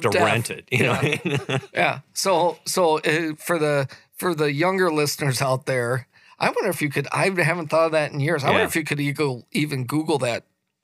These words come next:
Speaker 1: movie and remember it. Sills, do you remember Faces of Death? Yeah. So the premise of the th-, show was it, you had to go to
Speaker 2: Yeah, you used to
Speaker 1: a
Speaker 2: have the
Speaker 1: video
Speaker 2: Blockbuster
Speaker 1: rental.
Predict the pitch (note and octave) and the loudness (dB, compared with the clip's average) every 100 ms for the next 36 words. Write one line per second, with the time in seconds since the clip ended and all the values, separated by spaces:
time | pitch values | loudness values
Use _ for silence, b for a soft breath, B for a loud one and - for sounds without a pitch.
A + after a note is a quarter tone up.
0 | - C#3 D3+ C#3 B2+ A#2+ A#2+ B2 A2+ - | -4 0 0 -2 -4 -4 -2 -2 -4 -2
1 | F3 F#3 F3 G3+ G#3 G3+ G3+ F#3+ F#3+ F3 | 0 2 2 0 2 2 0 0 0 0
2 | F3+ D#3+ D#3 D3 D#3+ - - C#3+ A2+ A#2+ | -2 -4 0 0 -2 -10 -6 -4 -4 -6
3 | B B B - F3+ E3 E3 G#3 A3 A#3 | B B B -4 0 0 0 0 0 0
4 | G#3+ E3 E3 - - - F#3 D#3 C#3+ B2 | -2 -2 -4 -6 -10 -4 0 2 0 -2
5 | B2+ - B B B B B B _ - | -4 -6 B B B B B B _ -2
6 | F#3+ - F3 D3+ E3+ E3+ E3+ F3 E3 D3+ | -2 0 0 2 2 0 2 2 2 2
7 | D3 B2+ _ _ - D3 B2+ G#2+ C#3 F3+ | 0 -4 _ _ -6 -2 0 0 2 2
8 | A2 G#2+ D#3+ G#2 G3 G2+ D#3+ - | 2 2 2 4 4 4 4 2